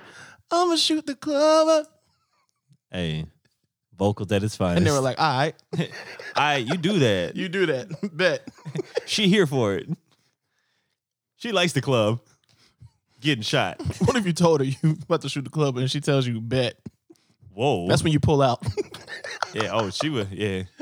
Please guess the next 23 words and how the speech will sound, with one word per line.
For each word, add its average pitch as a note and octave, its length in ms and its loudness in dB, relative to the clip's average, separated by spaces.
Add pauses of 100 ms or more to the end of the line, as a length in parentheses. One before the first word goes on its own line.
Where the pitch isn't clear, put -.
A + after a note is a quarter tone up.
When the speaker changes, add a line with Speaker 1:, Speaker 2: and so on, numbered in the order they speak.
(220)
Speaker 2:
She - 100 -2
Speaker 1:
She B3+ 80 4
Speaker 2:
trying C#3+ 240 4
to D#4 60 2
trap. A2 340 0 (480)
Speaker 1:
<laughs> - 460 -20
Speaker 2:
Trap, D#3+ 260 2
trap, D#3 240 4
trap. C3+ 360 2
Speaker 1:
<laughs> A3 100 0
Try-, E3+ 240 2 (580)
Trapaholics C#3+ 560 2
mixtapes. G#2+ 500 -6 (360)
Speaker 2:
Hey, F#2 160 -10
she B2 160 -12
trying B2 180 0
to A2 60 -2
get A2 180 -2
you A2+ 60 0
on G2+ 60 0
the G2+ 40 -4
next G#2 180 -2
mixtape. G#2+ 520 -2